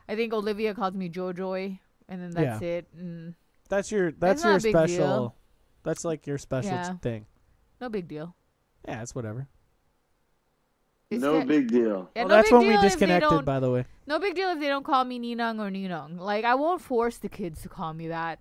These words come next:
Speaker 1: Like, if their parents force them to call me that, then that's, that's fine. But I mean, in America, like, you, they don't have a special, like,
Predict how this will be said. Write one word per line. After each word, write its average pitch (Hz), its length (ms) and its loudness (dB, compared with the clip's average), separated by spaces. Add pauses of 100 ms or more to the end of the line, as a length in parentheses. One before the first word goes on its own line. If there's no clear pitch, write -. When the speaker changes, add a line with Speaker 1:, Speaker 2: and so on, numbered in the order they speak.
Speaker 1:
Like, 185 240 -6
if 220 140 -4
their 302 120 -2
parents 233 640 -6
force 247 380 -6
them 262 260 -10
to 269 100 -10
call 254 200 -2
me 262 140 -12
that, 254 260 -4
then 208 220 -8
that's, 190 440 -10 (800)
that's 202 280 -4
fine. 170 500 -6 (240)
But 285 100 6
I 339 40 6
mean, 381 220 -8
in 349 140 -8
America, 330 540 -2
like, 269 220 -2
you, 240 180 -10
they 214 280 -4
don't 349 180 -4
have 294 240 -4
a 302 60 -4
special, 226 1000 -4 (440)
like, 185 300 -4